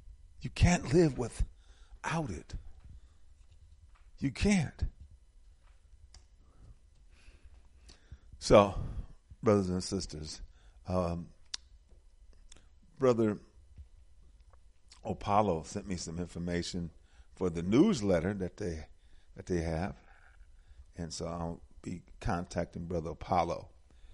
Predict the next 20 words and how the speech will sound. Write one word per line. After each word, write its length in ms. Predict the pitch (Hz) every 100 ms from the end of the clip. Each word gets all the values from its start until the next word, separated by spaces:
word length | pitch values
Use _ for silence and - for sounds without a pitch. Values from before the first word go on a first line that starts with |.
| - - -
and, 440 | 92 82 82 78 -
um, 240 | 73 - - - - - -
to 100 | -
talk 260 | - 87 -
about 360 | 82 76 80 -
that, 340 | 87 - 185 - - - - - - - - - - - - 85
you 80 |
know. 340 | 80 80 101 120 - - - - - - - - - - - 110
Definitely 340 | - 208 131
like 200 | 113 127
to 100 | -
keep 380 | - - 117 - -
up 280 | 92 - - - - - - - - -
with, 440 | 87 80 90 - - -
um, 300 | 65 64 - - - - - - - - - - -
Brother 220 | - 82 82
Moses 460 | 85 80 78 73
West 320 | 80 78 76 -
and 160 | 78
the, 100 | 76